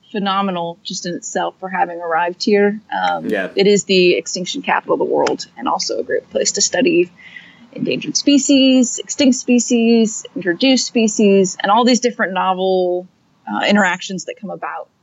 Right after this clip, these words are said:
Speaker 1: with such a changing environment.
Speaker 2: Yeah, I mean, whether we like it or not, Hawaii has been turned into this giant natural experiment that can really help us understand how these systems play out, especially in isolated conditions like that. But,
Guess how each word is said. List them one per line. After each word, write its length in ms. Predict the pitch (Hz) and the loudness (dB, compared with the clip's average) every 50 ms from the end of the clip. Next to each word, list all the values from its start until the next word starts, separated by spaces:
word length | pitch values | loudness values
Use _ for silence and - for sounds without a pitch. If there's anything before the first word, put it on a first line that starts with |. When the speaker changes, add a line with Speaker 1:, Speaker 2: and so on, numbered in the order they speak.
| _ _ _ | _ _ _
Speaker 1:
with 160 | 190 185 - | -12 -12 -10
such 260 | - - 185 180 - | -8 -8 -8 -8 -8
a 60 | 170 | -10
changing 400 | 175 - - - 151 - - - | -12 -10 -10 -10 -8 -8 -8 -8
environment. 560 | - - - - - - - - - - - - _ _ _ _ _ _ _ _ _ | -8 -8 -6 -4 -4 -4 -6 -8 -10 -10 -10 -10 _ _ _ _ _ _ _ _ _
Speaker 2:
Yeah, 340 | - 117 123 127 131 123 113 | -6 -2 0 0 2 2 2
I 60 | 113 | 0
mean, 220 | 120 127 127 123 131 | 0 -2 -2 0 0
whether 180 | 139 139 139 | 0 0 2
we 100 | 131 131 | 0 0
like 220 | 123 127 135 131 131 | 2 2 0 0 0
it 80 | 127 | -2
or 80 | 117 117 | -2 -2
not, 380 | 120 123 123 120 113 113 - - | -2 0 0 0 0 0 -2 -8
Hawaii 400 | - - 123 120 123 123 123 120 | -4 -2 0 2 2 2 2 0
has 140 | 127 110 - | 0 -4 -6
been 160 | - 107 110 | -8 -8 -6
turned 260 | - 127 120 117 117 | -2 -2 -2 -2 0
into 240 | 120 117 113 107 113 | -2 -4 -4 -4 -4
this 160 | 107 107 101 | -4 -4 -6
giant 420 | 107 101 113 110 113 113 113 107 | -4 -4 -2 0 0 0 -2 -4
natural 360 | 110 110 110 110 - 120 107 104 | -4 -4 -4 -4 -4 -4 -4 -4
experiment 680 | 101 - - - 120 123 123 120 113 110 107 104 101 101 | -4 -6 -4 -2 0 0 0 0 -2 -6 -8 -10 -8 -4
that 360 | 104 104 107 104 104 - _ | -2 -2 -2 -2 -4 -8 _
can 340 | - 123 113 110 110 110 - | -6 -6 -4 -4 -6 -8 -6
really 260 | 117 123 123 127 117 | -4 -2 -2 0 -2
help 260 | 107 120 123 127 - | 0 0 -2 0 0
us 140 | 131 117 - | -2 -2 -2
understand 460 | 120 107 107 107 - - 127 123 117 | -6 -6 -6 -6 -4 -4 -4 -4 -4
how 120 | 113 113 107 | -4 -6 -4
these 220 | 101 110 110 110 | -4 -4 -6 -6
systems 500 | - - - - 123 - - 113 104 - | -6 -6 -6 -8 -8 -8 -10 -10 -12 -12
play 240 | - - 117 110 113 | -10 -6 -4 -2 0
out, 180 | 127 127 120 107 | 0 0 -2 -4
especially 420 | - - - 127 - - 117 107 | -4 -4 -4 -4 -4 -2 -4 -4
in 80 | 104 107 | -4 -2
isolated 500 | 117 127 135 - 131 117 110 101 101 - | -2 -2 -2 -2 -2 -4 -4 -4 -6 -8
conditions 460 | - 101 95 98 98 - 107 104 101 | -10 -10 -10 -8 -8 -8 -10 -10 -8
like 160 | 98 98 95 | -8 -8 -6
that. 240 | - 101 101 98 - | -4 -4 -4 -2 -4
But, 240 | 113 104 101 101 - | -4 -4 -4 -6 -8